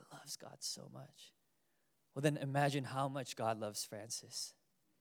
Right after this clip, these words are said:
And then imagine how much God loves you.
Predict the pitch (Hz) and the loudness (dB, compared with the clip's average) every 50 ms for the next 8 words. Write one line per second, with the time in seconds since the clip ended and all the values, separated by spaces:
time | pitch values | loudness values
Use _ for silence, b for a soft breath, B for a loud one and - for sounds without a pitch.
0 | _ _ _ _ _ _ _ _ _ _ _ _ _ _ _ _ _ _ _ _ | _ _ _ _ _ _ _ _ _ _ _ _ _ _ _ _ _ _ _ _
1 | _ _ _ _ _ _ _ _ _ _ _ - 160 170 170 180 175 165 160 165 | _ _ _ _ _ _ _ _ _ _ _ 2 4 6 8 8 8 8 10 10
2 | 160 165 165 185 156 135 165 175 165 160 165 147 - - 139 131 131 123 135 131 | 10 10 8 6 4 6 8 8 8 8 6 2 4 6 6 6 6 6 6 4
3 | 113 113 110 110 107 104 95 95 | 4 2 -2 -4 -6 -8 -8 -12